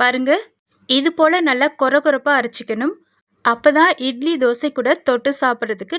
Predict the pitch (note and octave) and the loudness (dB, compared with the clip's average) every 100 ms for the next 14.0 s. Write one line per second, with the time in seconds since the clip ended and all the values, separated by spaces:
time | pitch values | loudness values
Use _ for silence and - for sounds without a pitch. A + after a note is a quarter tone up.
0 | E4+ A3+ C4+ A3+ A3 C4+ - C4+ D4 C#4+ | -6 -4 -4 -6 -6 -8 -6 -4 0 0
1 | A#3+ G#3 G#3+ F4 _ _ _ _ _ _ | -2 -6 -4 -4 _ _ _ _ _ _
2 | _ _ _ C4+ - D4 D#4 B3+ A3 A3 | _ _ _ -6 0 0 0 0 -2 0
3 | D4 E4+ E4 B3+ C4+ B3 A#3+ A#3+ A#3+ C4+ | -2 -2 -4 -2 -2 -2 2 2 2 -2
4 | B3+ A#3+ A#3+ A#3+ D#4+ - _ _ _ C#4 | 4 2 2 -4 -4 -6 _ _ _ -4
5 | E4 D4+ C#4+ D4+ B3 G#3+ D4 E4 A#3+ A#3+ | 0 2 2 2 -4 -4 -6 -4 -2 0
6 | A#3 G#3+ G#3+ G#3+ - G#3+ C#4 F#4+ _ _ | 0 -2 -4 -8 -12 0 0 -2 _ _
7 | _ _ _ _ _ _ - A#3+ D4 C#4+ | _ _ _ _ _ _ -4 2 4 4
8 | E4+ D#4 B3+ G#3+ C#4 D#4+ D4 B3 A#3 C4 | 2 0 -4 -4 -4 2 2 2 0 0
9 | D#4 G#3+ A3+ B3 C#4+ C#4 D4 B3+ B3+ B3+ | -2 0 0 2 -2 -2 -6 -6 -6 -4
10 | C4+ B3 A3 B3 A3+ G#3+ G#3+ G#4 _ _ | -4 -6 -10 -10 -8 -8 -8 -8 _ _
11 | _ _ C4 D4+ D#4 C#4 C4+ D#4 C4+ B3 | _ _ -2 0 -2 -6 -6 -2 0 0
12 | C#4 D#4+ C4+ A#3+ C#4+ C#4+ D4+ C4 A#3 A#3 | -2 0 0 0 2 4 2 0 -6 -4
13 | D#4 A3+ - A3 G#3+ - A3+ G#3+ G#3 G#3+ | -6 -6 -6 -6 -8 -6 -6 -2 -4 -2